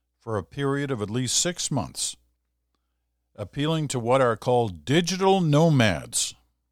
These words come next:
and also people who have a severe case of wanderlust during these months of pandemic.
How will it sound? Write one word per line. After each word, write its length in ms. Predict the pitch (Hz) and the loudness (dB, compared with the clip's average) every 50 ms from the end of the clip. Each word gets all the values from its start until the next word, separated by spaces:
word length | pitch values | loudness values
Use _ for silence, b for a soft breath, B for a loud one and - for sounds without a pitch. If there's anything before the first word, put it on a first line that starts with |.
| _ _ _ _ _ _ _ _ _ _ _ _ _ _ _ _ _ _ _ _ _ _ _ _ _ _ _ _ _ _ _ _ _ - - - | _ _ _ _ _ _ _ _ _ _ _ _ _ _ _ _ _ _ _ _ _ _ _ _ _ _ _ _ _ _ _ _ _ -16 -10 -4
and 120 | 107 110 | -2 0
also 300 | 131 175 190 - - 131 | 2 2 2 0 -2 -6
people 340 | - - 147 147 143 135 123 | -6 -6 -8 -6 -4 -4 -2
who 80 | 117 | 0
have 180 | 120 131 135 123 | 0 0 0 0
a 80 | 107 - | -2 -4
severe 460 | - - 110 95 110 151 180 165 120 | -4 -4 -6 -6 -6 -6 -8 -8 -10
case 340 | - - 139 156 151 - 117 | -8 -8 -8 -8 -6 -6 -8
of 120 | 92 78 | -8 -6
wanderlust 720 | 87 113 147 175 156 113 85 76 69 64 60 - - - _ _ | -4 -4 -2 -2 -4 -6 -8 -10 -12 -12 -12 -12 -12 -12 _ _
during 300 | - 90 87 82 78 78 | -16 -14 -12 -12 -12 -12
these 200 | 76 78 71 - | -14 -16 -18 -16
months 320 | - 80 73 67 71 - - | -16 -16 -14 -12 -12 -14 -14
of 200 | 69 - - _ _ _ _ _ _ _ _ _ _ _ _ _ _ _ _ _ _ _ | -14 -18 -20 _ _ _ _ _ _ _ _ _ _ _ _ _ _ _ _ _ _ _
pandemic. 640 | - - 92 78 76 76 82 78 67 58 - - | -10 -10 -10 -10 -10 -12 -14 -14 -16 -18 -20 -20